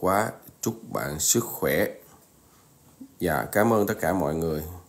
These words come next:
Ý em là visa work permit cần chứng minh tài chính không ạ? Kh-, không, không, không cần em. Nhưng mà em không đủ, ờ, thu nhập, tổng thu của em không bù lại được cái khoản em đầu tư ra đâu.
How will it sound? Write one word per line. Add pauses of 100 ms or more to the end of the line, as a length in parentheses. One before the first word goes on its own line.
(380)
Ý
em
là
visa
work
permit (100)
cần
chứng
minh
tài
chính (100)
không
ạ? (100)
Kh-,
không,
không,
không
cần
em. (640)
Nhưng
mà
em
không
đủ,
ờ,
thu
nhập,
tổng
thu
của
em
không
bù
lại
được
cái
khoản
em
đầu
tư
ra
đâu.